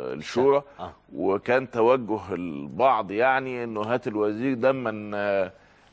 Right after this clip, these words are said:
Speaker 2: نعمل
Speaker 1: يعني،
Speaker 2: عليه حفلة،
Speaker 1: ن-،
Speaker 2: يعني.
Speaker 1: نظبطه، يعني،
Speaker 2: آه.
Speaker 1: آه. فإن الله يدافع عن الذين آمنوا، وأنا دايمًا، يعني، ال-،
Speaker 2: تستخدم الآية دي
Speaker 1: أستخدم
Speaker 2: كتير.
Speaker 1: الآية دي، آه، وآيات القرآن كلها، يعني، حقيقية.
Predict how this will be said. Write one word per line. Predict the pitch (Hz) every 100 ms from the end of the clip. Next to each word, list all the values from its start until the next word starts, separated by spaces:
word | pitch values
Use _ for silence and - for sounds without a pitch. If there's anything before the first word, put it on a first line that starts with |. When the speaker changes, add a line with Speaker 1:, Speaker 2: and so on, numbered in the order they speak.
| -
Speaker 2:
نعمل | 65 64 78 87
Speaker 1:
يعني، | 90 98
Speaker 2:
عليه | 113
حفلة، | 95 120 90 107
Speaker 1:
ن-، |
Speaker 2:
يعني. | 107 101 117
Speaker 1:
نظبطه، | 113 104 101 127 - 98
يعني، | 110 92 123 120
Speaker 2:
آه. | 92 87
Speaker 1:
آه. | 87 _ _ _ _ _
فإن | - 110 107 110 123 135
الله | 127 139
يدافع | 127 135 123
عن | 107
الذين | 117 113 127
آمنوا، | 101 110 120 127
وأنا | 107 98
دايمًا، | 110 107
يعني، | 98 98 92 90
ال-، | 73 62 52
Speaker 2:
تستخدم | - 55 62 143 87
الآية | - - 110
دي | 78
Speaker 1:
أستخدم | 98 113 110 104
Speaker 2:
كتير. | 92
Speaker 1:
الآية | 73 110 101
دي، | 104 98
آه، | 101
وآيات | 101 87 82 71 78 107 104
القرآن | - 92 107
كلها، | 101 101 101
يعني، | 98 95 85
حقيقية. | 87 - 104 123